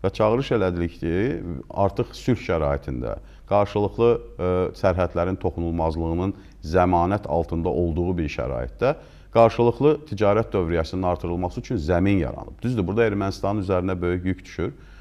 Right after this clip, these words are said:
Əgər Ermənistan hökuməti, yeni qurulacaq hökumət, e, artıq o revanşist fikirlərindən tamamilə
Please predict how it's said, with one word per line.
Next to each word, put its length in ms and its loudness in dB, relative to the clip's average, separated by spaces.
Əgər 280 2
Ermənistan 440 0
hökuməti, 640 -2
yeni 240 0
qurulacaq 440 -2
hökumət, 440 -4
e, 420 4
artıq 340 2
o 140 4
revanşist 500 0
fikirlərindən 600 0
tamamilə 560 0